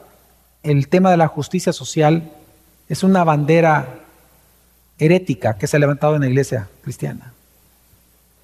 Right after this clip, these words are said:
Y así como ese falso evangelio, también está el falso evangelio de la prosperidad.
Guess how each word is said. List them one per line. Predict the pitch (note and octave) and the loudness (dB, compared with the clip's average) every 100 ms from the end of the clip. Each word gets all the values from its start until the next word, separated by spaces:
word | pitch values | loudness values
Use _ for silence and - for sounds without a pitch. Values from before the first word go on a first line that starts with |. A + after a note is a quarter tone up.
| _ - - | _ -10 -2
Y | |
así | D3+ F#3+ | -2 0
como | F3 F3 | 2 2
ese | F3 | 0
falso | E3+ E3 | -2 -2
evangelio, | F3 F3 F#3+ | 0 2 0
también | E3+ E3 | 0 -4
está | - E3 | 2 2
el | |
falso | E3 D#3 | 2 -2
evangelio | D#3+ D#3 E3 | -2 -2 0
de | D3 | 0
la | C#3 | -2
prosperidad. | D3+ - C3+ C#3 F3 | -4 -6 -4 -2 -2